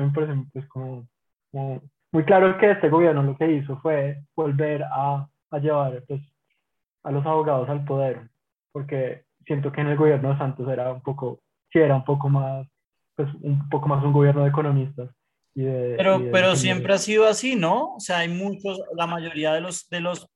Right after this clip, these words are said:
Speaker 2: de los que trabajan en el gobierno siempre han sido más abogados. De pronto usted
Speaker 1: Sí.
Speaker 2: tiene razón de que es muy excesivo, pero yo creo que es apenas,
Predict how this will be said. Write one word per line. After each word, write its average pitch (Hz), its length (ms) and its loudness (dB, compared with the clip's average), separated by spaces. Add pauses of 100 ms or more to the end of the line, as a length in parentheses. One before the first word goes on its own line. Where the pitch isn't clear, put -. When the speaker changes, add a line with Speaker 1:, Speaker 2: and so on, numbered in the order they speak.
(120)
Speaker 2:
de 160 180 -8
los 160 240 -8
que 170 100 -10
trabajan 143 640 2
en 151 160 -6
el 156 140 -8
gobierno 139 460 -4
siempre 139 340 -12
han 139 40 -8
sido 139 220 -6
más 143 240 -4
abogados. 131 680 -2 (260)
De 151 120 -4
pronto 165 280 -2
usted 196 180 -4
Speaker 1:
Sí. 196 60 8
Speaker 2:
tiene 208 200 4
razón 160 320 0
de 156 120 0
que 185 100 -2
es 170 80 -2
muy 160 200 -4
excesivo, 160 680 -8 (360)
pero 156 160 0
yo 156 220 0
creo 156 180 -2
que 190 140 -2
es 202 200 -8
apenas, 180 640 -4